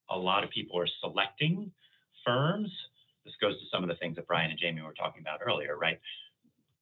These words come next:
Some of the screens that they look at are assets under management or how long they've been in the industry. And of course, you know, that's not, um, <laughs> that's not gonna work out very well for,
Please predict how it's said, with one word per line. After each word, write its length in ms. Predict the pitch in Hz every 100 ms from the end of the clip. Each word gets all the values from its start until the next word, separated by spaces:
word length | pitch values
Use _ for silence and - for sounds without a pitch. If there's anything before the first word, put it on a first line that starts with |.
| - -
Some 140 | 131 127
of 80 | 101
the 60 | - -
screens 360 | 113 120 107
that 100 | 95
they 140 | 87 87
look 240 | 98 -
at 240 | 78 76 85
are 140 | 85
assets 360 | 92 92 - -
under 180 | 87 82
management 720 | 117 117 73 - 78 73 76
or 80 | 76
how 200 | 113 101
long 260 | 98 98
they've 160 | 95 92
been 120 | 92
in 80 | 90
the 140 | 85
industry. 640 | 127 - - 87 73 73 78 - - _
And 100 | 104
of 100 | 101
course, 300 | - 107 101 - - - _ _ _ _ _ _ _
you 80 | 110
know, 200 | 85 78 - - _ _
that's 280 | - 113 131 -
not, 300 | 107 101 - -
um, 480 | 92 87 85 80 82 - - -
<laughs> 260 | - -
that's 120 | 135
not 60 | 160
gonna 120 | 123
work 180 | 101 -
out 180 | 202 151
very 200 | 107 98
well 300 | 95 90 113 -
for, 340 | 95 92